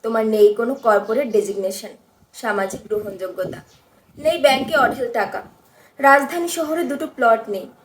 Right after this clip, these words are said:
নতুন যে আল্ট্রা মডার্ন গাড়ি বাজারে এসেছে তার দাম জানবার আগ্রহ নেই, অর্থনৈতিক অসচ্ছলতার কারণে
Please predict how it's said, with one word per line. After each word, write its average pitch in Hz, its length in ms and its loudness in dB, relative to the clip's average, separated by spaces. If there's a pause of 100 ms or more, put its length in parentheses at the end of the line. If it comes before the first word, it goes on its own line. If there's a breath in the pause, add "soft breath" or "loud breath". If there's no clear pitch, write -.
(400 soft breath)
নতুন 302 320 0
যে 349 100 -2
আল্ট্রা 294 340 4
মডার্ন 311 360 4
গাড়ি 254 260 4
বাজারে 254 400 2
এসেছে 302 520 -4
তার 226 260 -2
দাম 226 300 4
জানবার 240 340 0
আগ্রহ 208 380 -2
নেই, 190 180 -6 (760 soft breath)
অর্থনৈতিক 349 680 2
অসচ্ছলতার 320 760 -2
কারণে 269 460 2